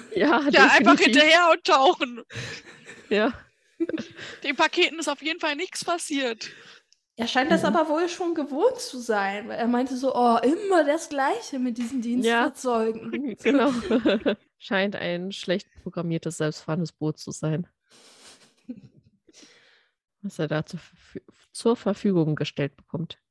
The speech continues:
Speaker 1: Ja, und in
Speaker 3: <clears throat>
Speaker 1: das Paket packen sie ja dann auch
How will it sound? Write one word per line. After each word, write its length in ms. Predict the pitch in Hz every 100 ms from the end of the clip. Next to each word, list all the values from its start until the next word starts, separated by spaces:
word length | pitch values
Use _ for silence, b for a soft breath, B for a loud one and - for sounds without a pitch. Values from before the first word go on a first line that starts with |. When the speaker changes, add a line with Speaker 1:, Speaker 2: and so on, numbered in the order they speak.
| _
Speaker 1:
Ja, 320 | 220 240 180 147
und 260 | 160 170 -
in 340 | 185 180 -
Speaker 3:
<clears throat> 60 | -
Speaker 1:
das 200 | 190 -
Paket 420 | 226 - 208 -
packen 320 | - 202 220
sie 120 | 196
ja 140 | 175 160
dann 160 | 151 -
auch 220 | 151